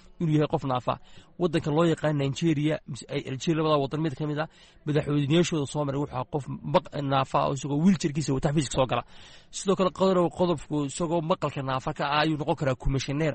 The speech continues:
ama wasiir ama xildhibaan noqon karaa. Dadkiina luq-, markuu wax sheegayena qof intuu soo garib istaagay luqadda suldhabaha horta wuxuu sheegi karaa. Qofku khadar isagoo aragga naafa ka ah ayuu walaal wuxuu heli karayaa qalabkan loo yaqaano braille machine-ka ee dadka ma-, ma-, ee aragga naafada ka wala caawiya.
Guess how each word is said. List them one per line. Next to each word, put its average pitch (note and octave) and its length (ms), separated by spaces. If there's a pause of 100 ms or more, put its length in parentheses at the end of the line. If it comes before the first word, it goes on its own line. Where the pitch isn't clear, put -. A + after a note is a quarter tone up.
(160)
ama D3 180
wasiir D3 440
ama D3+ 140
xildhibaan C3+ 320
noqon C3 180
karaa. B2 180 (480)
Dadkiina F3+ 580
luq-, D#3+ 260
markuu E3 260
wax C3+ 120
sheegayena D#3+ 560
qof - 220
intuu C3+ 180
soo E3+ 140
garib D3 220
istaagay C#3 300
luqadda D3 280
suldhabaha C#3 360
horta C3+ 180
wuxuu D#3 200
sheegi C#3+ 140
karaa. A#2 160 (440)
Qofku F#3+ 240
khadar F#3 240
isagoo E3 260
aragga C#3+ 300
naafa B2+ 260
ka C#3+ 120
ah A#2+ 100 (420)
ayuu E3+ 160
walaal D#3 200
wuxuu D3 180
heli D3+ 180
karayaa C3 420
qalabkan D#3+ 340
loo D3+ 160
yaqaano D3 320
braille D#3 240
machine-ka D3 420 (460)
ee C#3 160
dadka D#3 260
ma-, C#3 440
ma-, E3+ 260
ee C#3 160
aragga D#3+ 280
naafada C3 320
ka D3+ 120
wala C3 160
caawiya. B2+ 400